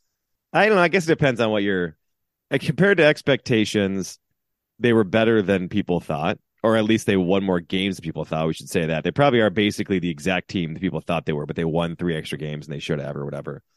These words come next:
Um, but as a fan, like, I don't have the, n-, none of us, it's too daunting of a task for us to rank, like, the top ten craziest regular season victories or something. But, like, a couple,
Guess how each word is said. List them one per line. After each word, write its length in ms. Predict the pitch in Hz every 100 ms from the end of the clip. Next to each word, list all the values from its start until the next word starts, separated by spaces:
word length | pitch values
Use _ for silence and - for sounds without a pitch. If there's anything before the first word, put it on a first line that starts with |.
| _ _ _ _ _
Um, 560 | - 113 98 78 76 71 _ _ _ _ _
but 80 | 165
as 100 | 175 123
a 40 |
fan, 600 | - 156 165 90 71 87 _ _ _ _
like, 340 | 117 127 - - _ _ _ _ _ _ _ -
I 100 | 147
don't 120 | 156
have 240 | 131 123
the, 240 | 107 107 95
n-, 220 | 98 131 101
none 160 | 135 156
of 100 | 120
us, 180 | 110 107
it's 100 | -
too 140 | 160
daunting 380 | 120 113 117 107
of 60 |
a 60 | 92
task 340 | - 101 104 -
for 100 | 92
us 120 | -
to 100 | 92
rank, 280 | 85 87 98
like, 280 | 82 - - _ _ _ -
the 100 | 101
top 300 | 117 95 -
ten 540 | 117 98 90 85 82 _ _ _ _ _ _ _ -
craziest 480 | - 131 117 117 104
regular 320 | 110 98 98
season 300 | 90 104 90
victories 480 | 76 101 90 87 78
or 100 | 82
something. 560 | - 78 - 85 80 78 _ _ _ _ _ _
But, 100 | 147
like, 180 | 160 170
a 80 | 131
couple, 540 | - 190 151 123 -